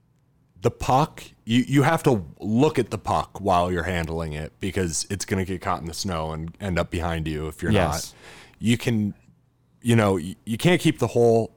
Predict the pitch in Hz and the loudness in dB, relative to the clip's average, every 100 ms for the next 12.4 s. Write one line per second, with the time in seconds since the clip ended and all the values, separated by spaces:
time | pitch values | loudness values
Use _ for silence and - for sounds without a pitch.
0 | _ - 104 101 92 - - 87 82 92 | _ -2 0 0 -2 -6 0 0 2 -2
1 | 110 - 104 95 98 101 98 92 82 - | -2 -2 0 0 2 2 2 2 -2 -14
2 | - - - 101 - 117 110 92 90 92 | -8 -6 -2 -2 0 2 2 0 -2 -4
3 | - - - 104 - - 131 170 180 175 | -6 -16 -10 -8 -8 -6 2 4 6 6
4 | 170 135 131 123 117 117 113 113 110 110 | 6 6 4 4 2 2 2 2 4 4
5 | 107 107 101 - - 98 - - 101 92 | 4 2 0 -4 -4 -4 -2 -2 -2 -2
6 | 78 95 95 101 95 92 90 78 85 85 | -2 -2 -2 -2 0 0 0 0 -2 -4
7 | - 117 117 _ _ _ _ _ _ 92 | -4 -6 -6 _ _ _ _ _ _ -2
8 | 110 117 87 92 95 110 113 95 95 - | 2 2 4 2 2 4 2 2 -2 -2
9 | 101 - 95 90 98 98 85 85 - 87 | -4 -4 -4 -4 -4 -2 -2 -4 -6 -4
10 | 107 101 98 90 - - - 90 90 - | -2 -2 -2 -2 -4 -6 -8 -4 -4 -2
11 | 92 87 80 - _ 90 87 92 - 82 | -4 -4 -6 -10 _ -6 -2 -2 -2 -4
12 | 78 87 80 | -4 -4 -4